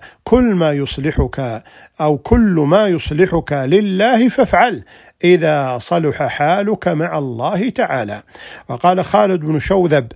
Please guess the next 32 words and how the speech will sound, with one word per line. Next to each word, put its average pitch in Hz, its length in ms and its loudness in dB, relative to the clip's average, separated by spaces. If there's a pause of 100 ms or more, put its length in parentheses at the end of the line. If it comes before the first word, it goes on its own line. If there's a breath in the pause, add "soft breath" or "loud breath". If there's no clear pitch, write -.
(400 loud breath)
"رأيت 196 440 2
فرقدا 170 560 2
السبخي 147 840 -4
وعليه 165 500 2
جبة 170 400 0 (100)
صوف، 190 400 0 (200)
فأخذ 175 400 0
الحسن 170 520 -2
بجبته 156 680 -2
ثم 160 300 -2
قال: 185 380 0 (340 loud breath)
'يا 214 80 6
ابن 277 200 2
فرقد,' 180 460 -2
مرتين 135 580 -2
أو 175 140 0
ثلاثا، 170 480 0 (300 loud breath)
'إن 202 280 2
التقوى 170 720 0 (240 loud breath)
ليس 220 460 0
في 160 260 -2
هذا 156 240 0
الكساء، 180 720 -2
إنما 131 300 -4
التقوى 185 500 -2
ما 151 340 0
وقر 147 440 0
في - 120 -8
القلب 180 600 -2
وصدقه 123 720 -6
العمل 165 400 0
والفعل.'" 156 520 2